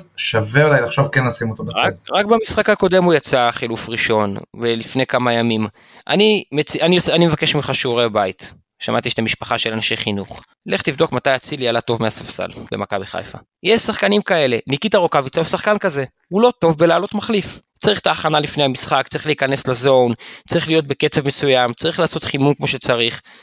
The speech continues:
Speaker 2: עומר אצילי, וראית את זה באירופה, הוא, הוא, הוא לא טוב כשהוא מחליף, ושוב אני אגיד, בשונה משרי, הוא שחקן שצריך את המספר, לשים את הגול כדי להיכנס לעניינים.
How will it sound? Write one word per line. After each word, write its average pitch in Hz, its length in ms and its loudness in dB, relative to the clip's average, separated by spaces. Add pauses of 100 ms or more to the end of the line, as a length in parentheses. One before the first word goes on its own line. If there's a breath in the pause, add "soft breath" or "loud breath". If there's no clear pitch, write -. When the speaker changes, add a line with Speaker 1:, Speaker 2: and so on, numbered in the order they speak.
(160 loud breath)
Speaker 2:
עומר 202 260 4
אצילי, 160 320 0
וראית 156 240 2
את 170 60 -2
זה 175 80 2
באירופה, 175 460 4
הוא, 113 340 -2
הוא, 131 280 -10
הוא 151 100 -2
לא 180 80 6
טוב 175 180 2
כשהוא 180 180 2
מחליף, 135 360 0
ושוב 175 220 2
אני 160 180 2
אגיד, 123 260 -2 (300 loud breath)
בשונה 143 320 0
משרי, 185 500 2 (320 soft breath)
הוא 139 380 -4
שחקן 151 680 -2 (380)
שצריך 135 540 -4
את - 120 -6
המספר, 113 840 -2 (200)
לשים 151 280 -2
את 143 120 -4
הגול 117 340 0
כדי 107 180 -6
להיכנס 110 440 -2
לעניינים. 110 480 0